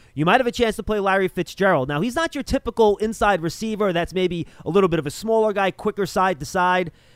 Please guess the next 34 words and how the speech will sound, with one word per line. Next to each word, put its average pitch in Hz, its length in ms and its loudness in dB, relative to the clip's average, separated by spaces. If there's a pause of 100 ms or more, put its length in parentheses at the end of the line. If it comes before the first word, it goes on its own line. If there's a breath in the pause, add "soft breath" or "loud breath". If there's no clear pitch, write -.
(120)
First 277 180 6
of 208 60 -2
all, 185 80 2
he's 160 140 0
a 147 40 0
legend. 143 440 2
He's 139 160 -6
a 143 60 0
Hall 185 200 2
of - 80 -4
Famer, 135 400 -4 (240 soft breath)
but 170 100 -2
he's 175 140 -2
massive, 165 680 0
and 151 140 -4
he's 196 140 -4
<laughs> - 0 -
got 196 280 2
great 220 400 -2
hands. 185 440 -2
So 175 240 2 (260 loud breath)
i-, 208 180 2
is 202 180 2
that 240 200 4
a 214 40 -2
deal 214 220 4
where 185 100 4
you're 190 140 2
just 160 200 -4
really 190 260 2
excited 175 400 -2
about 160 240 0
playing 196 300 -2
him? 262 160 -2